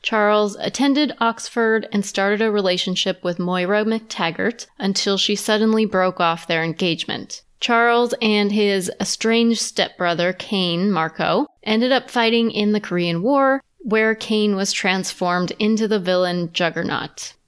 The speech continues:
After the war, Charles spent some time traveling the world until he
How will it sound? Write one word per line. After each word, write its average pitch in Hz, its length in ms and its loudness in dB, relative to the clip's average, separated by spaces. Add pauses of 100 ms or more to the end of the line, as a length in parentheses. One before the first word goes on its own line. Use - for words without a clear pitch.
(120)
After 269 300 0
the 285 100 2
war, 240 420 2
Charles 226 420 0
spent - 400 -4
some 202 160 -2
time 190 460 0
traveling 190 420 2
the 208 100 2
world 170 540 0 (140)
until 208 960 0
he 196 540 -2